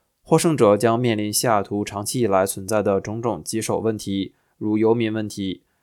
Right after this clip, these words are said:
此外，还将围绕如何改善公共安全和西雅图市警察局的问题展开持续的辩论。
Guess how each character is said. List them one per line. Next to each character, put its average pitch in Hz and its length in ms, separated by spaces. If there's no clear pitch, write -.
此 - 160
外， 110 340
还 - 200
将 139 220
围 104 120
绕 104 300
如 107 180
何 123 160
改 113 180
善 107 280
公 127 180
共 123 140
安 127 160
全 101 360
和 - 260
西 - 140
雅 110 160
图 101 160
市 104 280
警 104 160
察 107 200
局 110 120
的 107 120
问 110 140
题 98 280
展 95 180
开 101 240
持 101 200
续 120 140
的 107 80
辩 104 220
论。 101 260